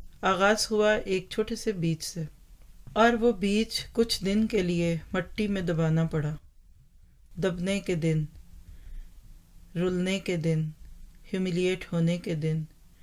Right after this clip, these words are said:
और अरबी एक कहावत है जिसका खुलासा क्या है कि दबे बगैर इज्जत नहीं मिलती, रुले बगैर बंदे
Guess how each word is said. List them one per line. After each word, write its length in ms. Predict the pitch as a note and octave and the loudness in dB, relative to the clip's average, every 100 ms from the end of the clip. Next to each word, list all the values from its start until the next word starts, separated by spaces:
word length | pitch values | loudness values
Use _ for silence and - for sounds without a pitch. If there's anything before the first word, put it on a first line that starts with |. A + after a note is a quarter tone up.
| - - - - - | -20 -20 -20 -20 -2
और 120 | G3+ | 2
अरबी 340 | G3+ F#3+ G3 G#3 | 4 2 0 0
एक 180 | F#3 - | 0 -2
कहावत 440 | D#3+ E3+ F3+ G3+ | 0 2 0 0
है 100 | F#3 | -2
जिसका 320 | E3+ F3 - F3+ | -2 -4 -4 -4
खुलासा 560 | F3+ E3+ F3 - G3+ | 0 2 2 0 -2
क्या 300 | G3+ F3 E3 | 0 2 2
है 340 | D#3+ E3 D#3+ - - - - | 2 2 0 -6 -16 -8 0
कि 320 | G3+ G3+ G3+ - - | 2 4 2 -2 -12
दबे 420 | E3+ D#3 G3+ A#3 A#3+ | -2 2 8 8 8
बगैर 560 | A#3 F#3 E3+ D#3 - - - - - - - - - | 6 4 4 4 0 -6 -14 -14 -14 -16 -18 -14 -8
इज्जत 320 | E3+ F#3+ - | -6 -6 -6
नहीं 100 | F3+ | -4
मिलती, 400 | F3+ C#3+ C#3 E3 - - - - F#3 | -2 -4 -6 -12 -14 -16 -16 -6 2
रुले 340 | G#3+ B3 C#4 | 4 6 4
बगैर 380 | B3 A3 G3+ G#3 | 4 4 4 2
बंदे 580 | F#3 F3 F3 E3+ G3+ | 0 0 0 0 2